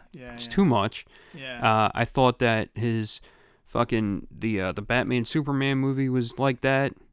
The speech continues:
Speaker 2: It was
Speaker 1: Yeah.
Speaker 2: terrible. And then, yeah, it's just, I didn't like that new Superman that they made, Man of Steel. I didn't like that.
Speaker 1: Yeah.
Speaker 2: I thought that was a, like, I thought it was a decent representation of the character,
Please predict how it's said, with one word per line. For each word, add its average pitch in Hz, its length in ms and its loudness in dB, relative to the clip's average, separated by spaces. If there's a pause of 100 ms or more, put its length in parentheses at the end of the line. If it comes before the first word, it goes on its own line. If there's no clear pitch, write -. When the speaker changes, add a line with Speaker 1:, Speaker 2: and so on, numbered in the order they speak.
Speaker 2:
It 147 40 -10
was 139 120 -6
Speaker 1:
Yeah. 135 60 -12
Speaker 2:
terrible. 127 540 2 (440)
And 117 220 -2
then, 113 500 0 (340)
yeah, 110 120 -8
it's 117 180 -8
just, - 460 -8 (400)
I 151 100 6
didn't 202 220 6
like 160 180 4
that 127 120 4
new 123 180 4
Superman 160 540 0
that 151 120 -2
they 151 140 0
made, 160 240 2
Man 127 220 2
of 123 60 -2
Steel. 147 320 0
I 110 80 4
didn't 135 160 -2
like 117 200 -2
that. 113 300 -2 (280)
Speaker 1:
Yeah. 160 300 -4
Speaker 2:
I 143 40 0
thought 151 180 0
that 135 100 2
was 117 120 0
a, 113 60 2
like, 101 560 -2
I 135 80 2
thought 196 300 4
it 107 100 2
was 127 180 2
a 110 220 0 (160)
decent 180 340 2
representation 139 880 -2
of 117 80 -2
the 113 60 -4
character, 156 640 -2